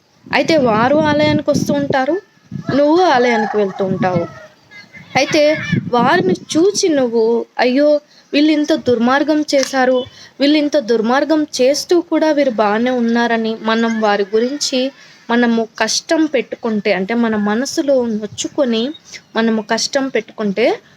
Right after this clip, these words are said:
మనము కూడా దుష్టులముగా మారినట్టే, అంటే దుష్టుల వరసలోకి మారినట్టే అని దేవదాసయ్య గారు రాశారండి.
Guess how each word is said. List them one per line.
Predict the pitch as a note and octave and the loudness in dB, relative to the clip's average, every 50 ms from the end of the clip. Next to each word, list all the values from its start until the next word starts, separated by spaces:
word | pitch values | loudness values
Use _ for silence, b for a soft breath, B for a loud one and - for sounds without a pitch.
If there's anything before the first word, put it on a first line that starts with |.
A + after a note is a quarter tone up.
| b b - A#3 | b b -6 -2
మనము | A3+ A3+ A#3+ C#4 D#4 E4 F4+ E4+ | -2 0 2 2 4 2 2 0
కూడా | - - C4 A#3 A3+ G#3+ A3+ C#4+ F#4+ - _ _ G#3+ | 0 0 0 2 2 0 0 -2 -4 -8 _ _ -4
దుష్టులముగా | G#3 B3 A#3+ - - - D4+ C#4+ D4+ C#4 C4 B3+ A#3 B3 A#3+ | -4 -4 -4 -4 -4 -2 0 2 2 2 0 0 2 0 0
మారినట్టే, | A#3 A3 G3+ F#3+ G3 G#3+ A3 B3 A#3 A3 G#3 G3+ _ _ - A3 G#3+ F#3 - - - - | 0 0 0 0 0 2 2 0 0 0 -2 -4 _ _ -2 0 0 0 -2 -6 -14 -8
అంటే | - A3 G#3+ B3+ D#4 G4+ - B B B B B - | -6 -4 0 0 0 0 -2 B B B B B -4
దుష్టుల | G#3 B3 A#3 - - - E4+ E4 D#4+ | -4 -2 -2 -2 0 0 2 4 4
వరసలోకి | C#4+ A#3+ A3 A3 A#3 - - C#4 C4+ C4 B3 B3+ - C4 B3 - | 4 2 2 0 -2 -4 -4 -2 0 0 0 -2 -4 -6 -4 -4
మారినట్టే | G#3 G3+ G3 G3 G#3 A3 A#3+ A#3+ A3+ G#3+ G3+ - - - G3+ G3+ A#3 D#4+ - _ _ _ _ _ _ _ - - | -2 -2 0 0 0 0 0 0 0 -2 -2 -4 -6 -2 -2 0 0 -2 -4 _ _ _ _ _ _ _ -4 -2
అని | A3 A3 A#3+ C4 E4 G#4+ _ - - _ _ _ - _ - - | 0 0 2 0 0 -2 _ -12 -20 _ _ _ -20 _ -10 -2
దేవదాసయ్య | G#3 A#3+ A#3+ B3 B3+ C#4 C#4 C#4 - - A#3+ G#3+ G#3 | 0 2 2 4 2 2 0 -2 -2 0 0 2 2
గారు | G#3 G3+ G3 G3 B3 D#4+ D#4 - | 2 0 0 0 0 0 0 0
రాశారండి. | A3+ G#3+ G#3+ G#3 - A3+ G#3 G3 F#3 G3 G3 G3 | 0 0 0 0 -2 -2 -2 -2 -4 -6 -10 -10